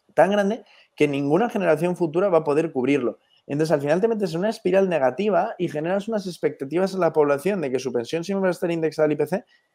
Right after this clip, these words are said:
que es tremendo. Y a mí me apena mucho este debate porque no hay, ah, propuestas serias. Por ejemplo, creo que ahora, pero ahora, ¿eh?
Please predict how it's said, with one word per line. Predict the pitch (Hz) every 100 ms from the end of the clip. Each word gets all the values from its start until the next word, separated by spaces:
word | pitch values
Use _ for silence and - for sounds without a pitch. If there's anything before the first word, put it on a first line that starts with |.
| _ _ _ _ _ _ _ _
que | 170
es | 190
tremendo. | 220 220 208 -
Y | 160
a |
mí | 160
me | 208
apena | 247 254 247
mucho | 233 233 226
este | 220 202
debate | 220 226 214
porque | 202 165 151 143
no | 139 160
hay, | 214 233 233 -
ah, | 165 156 151 147 139
propuestas | 147 139 160 156 131 -
serias. | 202 214 131 120 - _ _ _
Por | 151 143
ejemplo, | 180 165 120 - _ _ _ _ _ _ _ _ _ _
creo | - 185 226
que | 220
ahora, | 208 240 214 247 - _ _ -
pero | 160 117
ahora, | 170 104
¿eh? | 117